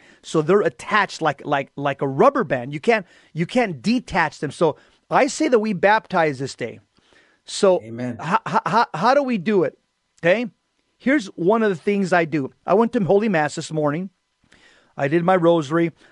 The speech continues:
Speaker 1: I'll be hitting all my prayers today. I did my six A M, uh, Angelus. I did a lot of spiritual warfare prayers after Mass. Uh, walked around the perimeter of my house, uh, my property, and I did what's called a perimeter prayer.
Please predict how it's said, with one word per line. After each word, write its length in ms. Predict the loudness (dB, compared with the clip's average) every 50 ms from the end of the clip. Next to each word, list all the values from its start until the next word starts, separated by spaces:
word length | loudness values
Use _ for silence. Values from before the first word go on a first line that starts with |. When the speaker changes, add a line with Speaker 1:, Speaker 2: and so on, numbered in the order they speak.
| _ _ 0
Speaker 1:
I'll 120 | 0 2
be 120 | 2 2
hitting 240 | 2 2 2 2 0 0
all 200 | 2 2 2 4
my 160 | 2 0 -2
prayers 380 | -2 -2 -2 0 0 0 0 -2
today. 160 | -2 -2 0
I 40 | 0
did 160 | 0 0 -2
my 120 | -2 -4
six 340 | -4 -2 -2 -2 -2 -2 0
A 160 | 0 2 2
M, 320 | 2 2 0 -2 -2 -4 -4
uh, 260 | -2 -2 -2 -2 -4 -6 -10 -14 -8 -4
Angelus. 600 | -2 -2 -2 0 0 0 2 2 2 0 -2 -8 -16 -20 -20 _ _ _ _ _ _
I 80 | -4 -2
did 160 | 0 0 0 2
a 40 |
lot 180 | 2 2 2 0
of 80 | 0 -2
spiritual 440 | -2 0 0 0 2 0 -2 0
warfare 360 | 2 2 2 2 2 0 -2 -2
prayers 400 | 0 0 0 0 0 0 0 0
after 280 | 0 0 -2 -4 -6
Mass. 480 | -4 -2 -2 -2 -4 -6 -8 -12 -18 -20 _ _ _ _ _ _ _ _ _ _ _ _ _ _ _ -20 -20 _ -20 -20 -20 -20 _ _ _
Uh, 300 | -2 0 2 2 2 0 -2 -6
walked 400 | -6 -2 0 2 2 0 0 0
around 220 | 0 2 2 2
the 80 | 0 -4
perimeter 420 | -4 0 0 2 2 2 0 0
of 60 | -2 -2
my 120 | -4 -4
house, 500 | -2 -2 0 0 -2 -4 -8 -12 -16 -20 _ _ _ _ _ _ -8
uh, 180 | -6 -6 -4 -2
my 120 | -4 -4
property, 580 | -2 0 0 0 0 0 -2 -2 -2 -2 -4 -6 _ _ _
and 160 | -4 -4 -2
I 60 | -2
did 160 | -2 -2 -2 -2
what's 160 | -4 -4 -6
called 240 | -4 -4 -2 -2 -2
a 80 | -4
perimeter 480 | -6 -6 -4 -2 -2 -2 -2 -2 -4 -6
prayer. 340 | -6 -8 -10 -10 -10 -14